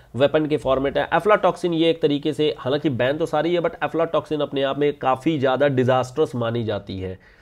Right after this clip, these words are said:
तो ये काम किया गया था। Similarly इसी तरीके से, similarly इसी तरीके से हमारे पास में एक और है, that is Francella, अ,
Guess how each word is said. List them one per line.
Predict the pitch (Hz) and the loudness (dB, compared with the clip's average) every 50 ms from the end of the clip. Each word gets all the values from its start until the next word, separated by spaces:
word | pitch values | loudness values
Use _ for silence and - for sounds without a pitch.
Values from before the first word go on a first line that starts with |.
| _ _ _ - - - _ _ _ _ | _ _ _ -20 -20 -20 _ _ _ _
तो | - 151 | 4 6
ये | 156 156 | 6 6
काम | - 139 131 120 110 | 4 2 -2 -2 -2
किया | 113 117 110 | -2 -4 -2
गया | 104 104 104 | -2 -2 -2
था। | 101 120 | -2 -2
Similarly | 123 - 160 165 175 185 180 | 0 0 2 4 6 6 6
इसी | 185 180 175 175 180 | 4 2 2 0 2
तरीके | 180 175 170 165 160 170 160 | 2 2 2 2 2 2 2
से, | 156 160 160 165 156 139 - - _ _ - - _ _ _ _ _ _ _ _ _ _ _ _ _ - - - _ - | 4 4 4 4 2 -2 -8 -18 _ _ -20 -20 _ _ _ _ _ _ _ _ _ _ _ _ _ -20 -20 -20 _ 0
similarly | - 175 180 190 185 185 | 2 6 8 8 10 10
इसी | 190 185 175 185 180 | 8 6 4 4 2
तरीके | 180 175 175 165 170 170 160 | 2 2 2 4 2 2 2
से | 170 165 165 160 - - - | 2 2 0 0 -4 -8 -6
हमारे | - 147 151 160 156 | -2 0 0 0 0
पास | 165 156 147 - | 0 -2 0 0
में | 156 156 | 0 0
एक | 147 - | 0 0
और | 156 156 156 151 | 0 2 2 2
है, | 151 143 131 | 0 0 0
that | 147 143 139 - | 0 0 0 0
is | 151 147 131 | -2 -2 -4
Francella, | - - 147 135 139 143 131 123 - 143 143 143 143 143 139 - - - - - - _ - | -4 -4 -4 -2 -2 -2 -4 -4 -2 -2 0 2 0 0 -2 -4 -12 -20 -20 -20 -20 _ -2
अ, | 127 131 135 131 - | 0 0 2 0 0